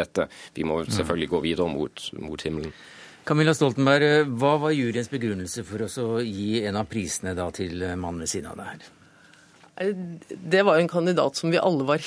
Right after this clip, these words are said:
Speaker 3: helt enige om var åpenbar. Altså en som tidlig har vist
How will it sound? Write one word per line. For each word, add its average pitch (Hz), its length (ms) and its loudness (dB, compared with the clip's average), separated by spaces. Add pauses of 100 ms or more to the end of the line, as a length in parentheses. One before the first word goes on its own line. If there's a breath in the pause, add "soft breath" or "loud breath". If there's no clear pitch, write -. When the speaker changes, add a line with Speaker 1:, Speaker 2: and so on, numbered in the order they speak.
(160)
Speaker 3:
helt 156 320 0
enige 143 400 -2
om 156 160 0
var 151 240 2 (100)
åpenbar. 151 800 2 (640 loud breath)
Altså 170 160 -2
en 160 160 4
som 175 200 -2
tidlig 165 680 2
har 185 140 2
vist 165 400 2